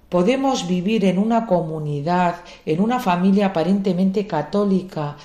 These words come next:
cumpliendo horarios, preceptos, obligaciones, pero no crecemos espiritualmente.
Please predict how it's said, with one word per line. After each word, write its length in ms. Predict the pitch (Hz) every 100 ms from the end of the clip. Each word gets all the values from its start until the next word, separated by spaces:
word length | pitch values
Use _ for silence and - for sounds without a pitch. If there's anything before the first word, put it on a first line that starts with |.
| - -
cumpliendo 600 | 175 160 180 208 202 180
horarios, 580 | 170 196 190 175 160 -
preceptos, 800 | 156 156 156 208 196 - 156 160
obligaciones, 1200 | 147 147 147 143 - 180 175 156 147 143 - - - - - -
pero 260 | 185 175 165
no 260 | 180 254
crecemos 760 | 226 165 156 - 220 190 156 156
espiritualmente. 1400 | 151 - 156 143 147 156 147 143 143 139 139 143 139